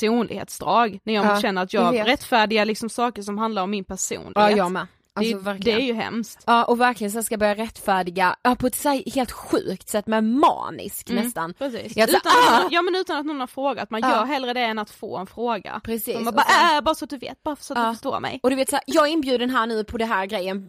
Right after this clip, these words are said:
Speaker 2: eh, för att det.
Speaker 1: Ja, precis.
Speaker 2: Alltså, så att ingen tänker att jag inte förtjänar att vara här, typ.
Speaker 1: Ja, precis.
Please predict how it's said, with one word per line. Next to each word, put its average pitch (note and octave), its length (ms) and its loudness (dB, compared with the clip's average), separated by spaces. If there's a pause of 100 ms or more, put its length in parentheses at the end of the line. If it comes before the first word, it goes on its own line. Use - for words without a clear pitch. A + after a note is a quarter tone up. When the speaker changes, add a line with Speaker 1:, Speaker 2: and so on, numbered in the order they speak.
Speaker 2:
eh, A3 200 4 (180)
för A3 180 4
att F#3 220 -2
det. F3 220 0 (120)
Speaker 1:
Ja, G#3+ 260 0 (240)
precis. G3+ 180 -4
Speaker 2:
Alltså, G#3+ 200 2
så A3+ 80 2
att A#3 80 2
ingen A3 240 2
tänker G3+ 260 -6
att F#3+ 100 -8
jag F#3 160 2
inte F#3+ 160 -6
förtjänar F3 440 -6
att F3+ 60 -4
vara F3 160 0
här, G3 180 -6
typ. G#3 160 -2
Speaker 1:
Ja, G3+ 220 4 (140)
precis. F#3+ 440 -8